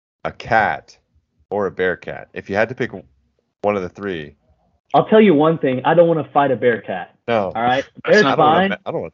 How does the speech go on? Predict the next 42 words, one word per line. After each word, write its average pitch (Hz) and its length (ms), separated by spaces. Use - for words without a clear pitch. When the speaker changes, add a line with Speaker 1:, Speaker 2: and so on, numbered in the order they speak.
Speaker 1:
touch 110 180
a 82 40
Bearcat. 82 540
Speaker 2:
Look, 143 140
I'll, 190 220
I'll 226 160
take, 175 240
I'll 185 160
take 175 140
a 123 60
bear. 120 460
You 135 100
know, 131 160
come 139 220
on. 107 180
I'll 131 100
take 151 160
a 123 40
Speaker 3:
Sh- - 100
Speaker 2:
cat. 147 400
You, 165 240
Speaker 1:
You 82 60
know, 76 160
Speaker 2:
you 165 100
Speaker 1:
cat's 180 160
Speaker 2:
make, - 20
Speaker 1:
easy. 165 240
Speaker 2:
you, 160 140
you 170 80
get 185 120
a 123 60
hybrid 165 500
going, 185 300
that's 147 280
terrifying. 107 540
I - 80
don't 139 100
want 123 140
any 127 160
piece 113 260
of 98 60
that. 92 240